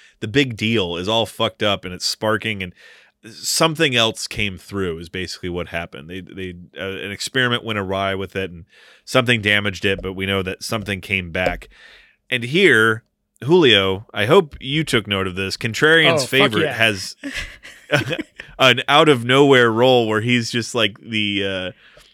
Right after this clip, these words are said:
Speaker 1: uh, hair askewed scientist pointing and explaining what went wrong.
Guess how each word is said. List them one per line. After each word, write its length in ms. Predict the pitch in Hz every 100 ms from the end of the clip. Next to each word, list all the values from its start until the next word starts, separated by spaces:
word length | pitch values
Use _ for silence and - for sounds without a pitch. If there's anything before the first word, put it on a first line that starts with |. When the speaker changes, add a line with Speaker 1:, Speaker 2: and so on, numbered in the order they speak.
| _ _ -
Speaker 1:
uh, 40 |
hair 340 | - 139 139
askewed 540 | 135 - - 127 123 113
scientist 680 | - 110 120 120 117 101
pointing 400 | - 120 117 120
and 100 | 113
explaining 600 | 107 87 - 110 110 104 98
what 160 | 101
went 180 | 101 101
wrong. 400 | 90 95 87 85